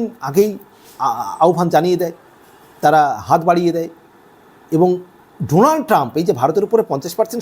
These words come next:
শুল্কটা বাড়ালেন কেন? কারণ যে ভারত রাশিয়া থেকে যে তেল কেনে, সেই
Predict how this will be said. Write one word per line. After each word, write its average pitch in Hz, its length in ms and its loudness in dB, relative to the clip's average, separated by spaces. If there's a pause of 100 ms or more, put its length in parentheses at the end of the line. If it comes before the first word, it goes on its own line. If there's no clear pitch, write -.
শুল্কটা 214 440 0
বাড়ালেন 202 560 0
কেন? 269 120 -2 (400)
কারণ 220 200 4 (520)
যে 156 80 6 (480)
ভারত 220 300 2 (1080)
রাশিয়া 160 520 2
থেকে 160 300 -2 (300)
যে 170 60 2 (180)
তেল 302 180 4 (120)
কেনে, 98 240 -2 (800)
সেই 233 320 2